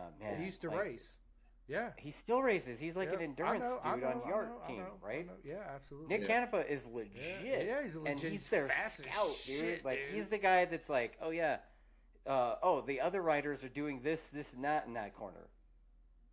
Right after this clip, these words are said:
Speaker 1: And he reviews the video footage to show the rider.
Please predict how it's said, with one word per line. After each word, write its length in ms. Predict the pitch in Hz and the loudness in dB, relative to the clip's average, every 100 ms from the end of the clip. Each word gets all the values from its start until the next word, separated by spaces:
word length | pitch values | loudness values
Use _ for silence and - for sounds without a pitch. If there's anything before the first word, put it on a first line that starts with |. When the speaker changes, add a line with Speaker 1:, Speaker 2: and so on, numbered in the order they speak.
| - - - - - | -20 -20 -20 -18 -10
Speaker 1:
And 120 | 120 | -8
he 220 | 135 123 117 | -6 -8 -8
reviews 460 | 131 117 156 170 | -8 -6 -6 -6
the 120 | 120 101 - | -6 -8 -4
video 400 | 151 135 104 95 - | -4 -2 -4 -6 -8
footage 400 | 107 95 92 - | -8 -8 -10 -16
to 60 | 92 | -20
show 380 | - - 135 | -12 -6 -6
the 100 | 123 | -6
rider. 480 | 104 101 95 92 85 | -6 -6 -6 -10 -14